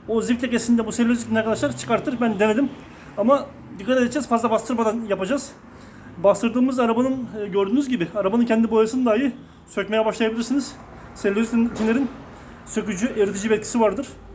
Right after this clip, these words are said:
Size pratik anlamda bir bilgi olsun. Dediğim gibi, e, demir borularınızdan, demir aksamlardan bir yağlı boya çıkarmanın iki yöntemi var.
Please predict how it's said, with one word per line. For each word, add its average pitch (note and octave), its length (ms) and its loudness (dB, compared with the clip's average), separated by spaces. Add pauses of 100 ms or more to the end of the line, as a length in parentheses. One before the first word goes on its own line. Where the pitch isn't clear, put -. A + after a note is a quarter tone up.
(360)
Size A3+ 360 -2
pratik A3+ 280 0
anlamda A3 340 2
bir G3 60 -6
bilgi A3 140 -2
olsun. A#3 300 2
Dediğim A#3+ 200 2
gibi, A#3 240 0 (600)
e, F3+ 340 0
demir G#3+ 300 4
borularınızdan, G#3 640 2 (400)
demir G3+ 200 4
aksamlardan G#3+ 600 0 (560)
bir A3 100 -2
yağlı A3 280 4
boya A3 160 2
çıkarmanın A3+ 400 0
iki A#3+ 160 0
yöntemi G#3+ 340 0
var. C4 100 -2